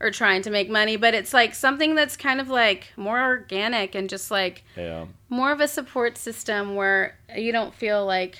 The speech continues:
Speaker 1: you're an outsider, you know? Or it's like, "Oh, they don't know I've been in business, like, this long, like, I don't have time for this person."
Speaker 2: Right.
Speaker 1: Or, "She's my competition," or whatever, just, you know?
Speaker 2: Yeah.
Speaker 1: Yeah. I mean,
Speaker 2: That's
Speaker 1: I've,
Speaker 2: good.
Speaker 1: there's great people out here, so many people that it helped, and I, I mean, I love Abilene, like,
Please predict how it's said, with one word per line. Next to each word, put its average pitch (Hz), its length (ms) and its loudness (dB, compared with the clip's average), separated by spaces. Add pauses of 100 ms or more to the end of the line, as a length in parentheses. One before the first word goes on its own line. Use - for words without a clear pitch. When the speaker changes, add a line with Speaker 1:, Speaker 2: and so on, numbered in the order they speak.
Speaker 1:
you're 202 160 -2
an 180 100 0
outsider, - 720 -6
you 202 140 -4
know? 190 340 -2
Or 202 160 2
it's 190 220 -2
like, 185 180 -2
"Oh, 214 160 2
they 208 120 2
don't 180 160 0
know 185 120 2
I've 180 100 0
been 190 120 -2
in 180 60 -2
business, 180 340 -6
like, 180 160 -6
this 180 240 -6
long, 175 220 0
like, 165 180 -6
I 165 80 -2
don't 165 120 -2
have 160 120 -6
time 180 220 -8
for 180 80 -16
this - 160 -14
person." - 520 -12
Speaker 2:
Right. 78 240 -6 (200)
Speaker 1:
Or, 208 100 -2
"She's 240 240 -2
my 220 120 2
competition," 196 760 -4
or 202 180 0
whatever, 240 480 2
just, 233 340 -6
you 277 120 -4
know? 240 300 0 (220)
Speaker 2:
Yeah. - 320 0 (280)
Speaker 1:
Yeah. 190 300 4 (520)
I 302 80 6
mean, 359 100 10
Speaker 2:
That's 349 120 12
Speaker 1:
I've, - 20 -2
Speaker 2:
good. 381 80 2
Speaker 1:
there's 415 160 4
great 339 260 4
people 370 240 2
out 277 140 4
here, 269 100 0
so 262 220 -2
many 311 160 2
people 254 220 -2
that 220 100 4
it 175 80 -2
helped, 233 260 2
and 208 100 0
I, 175 200 4
I 220 80 2
mean, 247 140 0
I 262 80 4
love 214 280 2
Abilene, 180 440 2
like, 170 200 -4